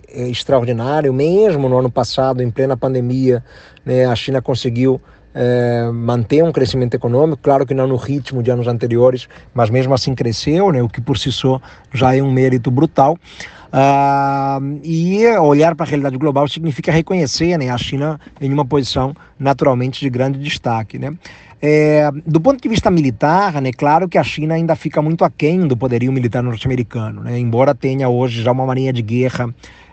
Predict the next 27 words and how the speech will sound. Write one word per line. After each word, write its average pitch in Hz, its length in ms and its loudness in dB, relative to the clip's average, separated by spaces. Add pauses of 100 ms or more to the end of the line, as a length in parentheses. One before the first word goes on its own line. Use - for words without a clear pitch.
é, 123 240 2
muitíssimo 131 680 2
importante, 135 800 0
né, 120 640 -4 (360)
inclusive 127 420 0
em 139 60 2
número 139 240 2
de 127 80 0
navios, 127 800 0 (340)
né, 123 220 -2
a 123 100 0
China 139 440 -2
já 127 160 4
se - 100 -4
equipara 143 540 0
aos 123 80 -2
Estados 113 280 0
Unidos, 123 680 2
né, 120 540 -2 (300)
é, 120 380 -2 (540)
tem 156 160 4
um 175 100 4
poderio 127 340 2
naval 127 400 2 (320)
muito, 127 680 2
muito 127 260 0
importante, 131 580 0